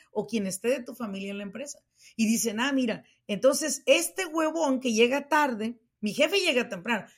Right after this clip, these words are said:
pero este huevón es el, es el feo de la familia, el pato feo de la familia", ¿no? Y es como, ¿para qué podemos llegar a eso? Evitémoslo.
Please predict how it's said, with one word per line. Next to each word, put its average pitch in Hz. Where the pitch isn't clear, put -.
pero 214
este 392
huevón 285
es 277
el, 320
es 240
el 294
feo 294
de 311
la 254
familia, 214
el 190
pato 269
feo 302
de 277
la 226
familia", 180
¿no? 208
Y 202
es 214
como, 247
¿para 185
qué 262
podemos 269
llegar 208
a 240
eso? -
Evitémoslo. 233